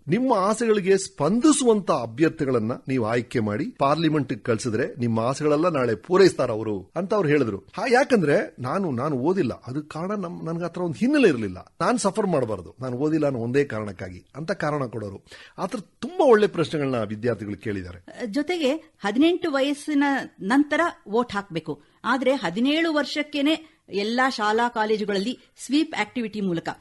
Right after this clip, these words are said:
Speaker 1: ಹೌದು.
Speaker 2: ಚುನಾವಣೆ ಅಂದ್ರೆ ಏನು, ಹೇಗ್ ಮಾಡ್ತಾರೆ, ವೋಟಿಂಗ್ ಹೇಗ್ ಮಾಡ್ತಾರೆ, ಇವೆಲ್ಲವನ್ನು ಕೂಡ ಈಗ ಯುವ ಜನತೆಗೆ ತಿಳಿಸುವಂತಹ ಒಂದು ಕಾರ್ಯವನ್ನ ಈ ಆಯೋಗ ಮಾಡ್ತಾ ಇದೆ.
Speaker 1: ಸ್ಕೂಲಲ್ಲೇನೆ ಒಂದು ಮಾಕ್ ಎಲೆಕ್ಷನ್ಸ್ ಮಾಡ್ತಾರೆ, ಅಲ್ಲೋಗಿ ಟೆನ್ಷನ್ ಆಗಬಾರ್ದು. ಮೊದಲನೇ ಸಲ ನಿಮ್ ವೋಟರ್ ಐ ಡಿ ಕೊಟ್ಟು ಫಸ್ಟ್ ಟೈಮ್ ನೀವು ವೋಟಿಂಗ್ ಹೋದಾಗ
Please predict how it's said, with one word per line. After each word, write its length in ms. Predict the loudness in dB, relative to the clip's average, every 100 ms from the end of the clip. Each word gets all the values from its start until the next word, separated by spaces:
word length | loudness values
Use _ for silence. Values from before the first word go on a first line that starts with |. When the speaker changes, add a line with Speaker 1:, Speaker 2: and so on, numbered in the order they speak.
| -12
Speaker 1:
ಹೌದು. 260 | -2 -2 0
Speaker 2:
ಚುನಾವಣೆ 380 | 2 2 0 -2
ಅಂದ್ರೆ 280 | -2 -4 -2
ಏನು, 320 | -2 -4 -6 -14 -2
ಹೇಗ್ 260 | 2 2
ಮಾಡ್ತಾರೆ, 600 | 2 -4 -4 -8 -8 -10 -4
ವೋಟಿಂಗ್ 400 | 0 0 0 0
ಹೇಗ್ 240 | -2 -4
ಮಾಡ್ತಾರೆ, 420 | -4 -4 -6 -8 -10 _ -2
ಇವೆಲ್ಲವನ್ನು 640 | 0 2 2 0 -2 -4
ಕೂಡ 180 | -2 -2
ಈಗ 220 | 0 0 -2 -4 -8 -16 -8
ಯುವ 200 | -2 0
ಜನತೆಗೆ 440 | 2 0 0 -4
ತಿಳಿಸುವಂತಹ 680 | -4 -4 -4 -4 -4 -4 -2 0
ಒಂದು 360 | 0 0 -2
ಕಾರ್ಯವನ್ನ 640 | -6 _ 0 2 4 4 4 4
ಈ 140 | 0 -6 -6 0
ಆಯೋಗ 240 | 2 2
ಮಾಡ್ತಾ 320 | 2 0 -2 -6
ಇದೆ. 320 | -6 -10 _ -16
Speaker 1:
ಸ್ಕೂಲಲ್ಲೇನೆ 880 | -8 -2 2 6 6 6 4 4 2
ಒಂದು 360 | 0 2 2
ಮಾಕ್ 200 | 2 0
ಎಲೆಕ್ಷನ್ಸ್ 440 | 0 0 0 -2 -2
ಮಾಡ್ತಾರೆ, 640 | -2 0 0 0 -2 -6 _ _ -2
ಅಲ್ಲೋಗಿ 280 | 0 2
ಟೆನ್ಷನ್ 300 | 2 2 2
ಆಗಬಾರ್ದು. 300 | 2 2 -2
ಮೊದಲನೇ 440 | -4 0 2 2 2
ಸಲ 200 | 2 2
ನಿಮ್ 140 | 2
ವೋಟರ್ 340 | 2 2 2 0
ಐ 60 |
ಡಿ 100 | 0
ಕೊಟ್ಟು 280 | -2 -4 -4
ಫಸ್ಟ್ 340 | -4 -6 -4
ಟೈಮ್ 200 | -4 -2
ನೀವು 220 | 0 -2 -2
ವೋಟಿಂಗ್ 320 | -4 -2 -2
ಹೋದಾಗ 240 | -4 -4